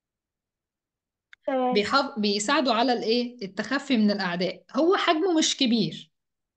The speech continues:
Speaker 2: لكن معروف إن الثعلب مفترس.
Speaker 1: تمام.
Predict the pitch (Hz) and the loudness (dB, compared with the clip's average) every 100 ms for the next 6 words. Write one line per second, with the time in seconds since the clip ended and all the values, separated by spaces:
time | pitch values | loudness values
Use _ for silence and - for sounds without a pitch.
0 | _ _ - 220 262 254 240 240 339 392 | _ _ 0 0 2 2 4 4 2 2
1 | 254 - 285 302 269 214 208 180 156 - | 0 0 0 2 2 0 -2 -4 -4 -6
2 | - - _ _ _ _ _ _ _ _ | -8 -10 _ _ _ _ _ _ _ _
3 | _ _ _ _ _ _ _ _ _ _ | _ _ _ _ _ _ _ _ _ _
4 | _ _ _ _ _ _ _ - 277 262 | _ _ _ _ _ _ _ -4 0 0
5 | 247 | -4